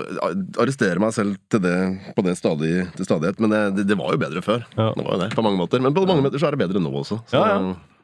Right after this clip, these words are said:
Speaker 1: det er litt, litt gi og litt ta.
Speaker 2: Men, eh, eh, hvis du kunne fått muligheten til å, eh, eh,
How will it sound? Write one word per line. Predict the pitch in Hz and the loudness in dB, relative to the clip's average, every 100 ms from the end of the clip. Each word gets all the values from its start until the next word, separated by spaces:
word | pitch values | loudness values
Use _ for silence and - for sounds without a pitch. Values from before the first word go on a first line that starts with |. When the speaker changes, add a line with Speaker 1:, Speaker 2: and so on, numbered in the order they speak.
| - - | -16 -2
Speaker 1:
det | 123 | 0
er | 110 | 0
litt, | 107 120 101 | -2 -4 -4
litt | 110 139 | -2 0
gi | 131 139 | 0 0
og | |
litt | 160 | -2
ta. | - 113 _ _ _ _ _ _ _ - | -6 -12 _ _ _ _ _ _ _ 2
Speaker 2:
Men, | 151 196 196 | 4 6 4
eh, | 196 190 170 165 131 - 151 | 4 4 2 0 -2 -2 2
eh, | 160 160 | 4 4
hvis | 151 - | 2 2
du | 160 | 2
kunne | 170 160 | 4 2
fått | 165 | 4
muligheten | 160 135 113 117 | 4 4 2 2
til | 127 123 | 2 4
å, | 123 123 123 117 113 101 | 4 4 4 2 2 0
eh, | 82 98 87 95 87 - - 104 | -2 -2 -2 -2 -2 -6 -4 -2
eh, | 117 110 113 | 0 2 2